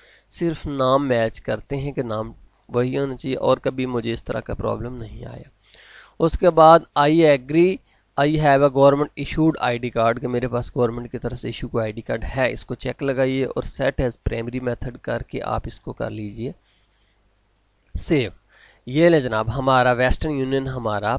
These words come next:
primary payment method ऐड हो चुका है। अब हमने कुछ नहीं करना, just हमने wait करना है कि हमारी payment जो है वो सौ dollar से ऊपर चली जाए। तो नाज़रीन, ये amount आपको रकम कहाँ से मिलेगी? ये पाकिस्तान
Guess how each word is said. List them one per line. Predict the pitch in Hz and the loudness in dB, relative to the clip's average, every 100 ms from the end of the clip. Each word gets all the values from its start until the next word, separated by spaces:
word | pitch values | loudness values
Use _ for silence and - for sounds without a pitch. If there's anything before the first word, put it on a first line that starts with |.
| - | -2
primary | 127 117 120 139 - | -4 -4 -4 -2 -2
payment | 113 110 117 120 | -2 -6 -8 -8
method | 110 104 - 123 - | -10 -8 -8 -8 -10
ऐड | 110 110 | -12 -10
हो | 101 117 | -8 -8
चुका | - 139 170 160 | -6 -4 0 2
है। | 165 165 | 0 0
अब | 131 127 | -2 -4
हमने | 127 117 120 | -6 -8 -8
कुछ | - 175 - | -6 -6 -6
नहीं | 123 123 151 170 | -6 -6 -6 0
करना, | 156 151 156 160 | 0 0 0 -2
just | 139 160 175 - 165 151 _ - - _ - | 2 2 2 -4 -10 -10 _ -20 -20 _ -8
हमने | 135 135 | -4 -2
wait | 123 131 151 | 0 -2 -2
करना | - 120 117 120 | -2 -2 -2 -4
है | 123 123 139 | -2 -4 -4
कि | - 123 | -8 -8
हमारी | 120 110 113 | -6 -6 -6
payment | 120 - 113 117 123 123 _ | -4 -4 -4 -6 -8 -8 _
जो | - 117 | -10 -8
है | 113 110 127 | -6 -4 -4
वो | 120 110 113 | -6 -8 -8
सौ | - 113 110 | -8 -6 -4
dollar | 107 104 104 | -4 -8 -8
से | - 120 | -8 -6
ऊपर | 107 120 - | -4 -4 -4
चली | 113 107 104 - | -8 -12 -14 -12
जाए। | 107 107 _ _ _ _ _ _ _ _ _ - - - - _ | -14 -14 _ _ _ _ _ _ _ _ _ -20 -20 -20 -20 _
तो | 170 | 2
नाज़रीन, | 165 175 190 | 6 6 4
ये | 202 196 196 | 2 6 6
amount | 175 - 151 151 156 160 | 6 2 2 4 4 4
आपको | 156 - 160 | 2 4 2
रकम | 151 156 | 2 -4
कहाँ | - 135 160 | -6 -4 -4
से | 156 170 | -2 -2
मिलेगी? | 143 139 147 143 | 0 2 2 0
ये | 147 147 | -4 2
पाकिस्तान | 135 135 147 - 143 139 | 2 2 -2 -2 0 2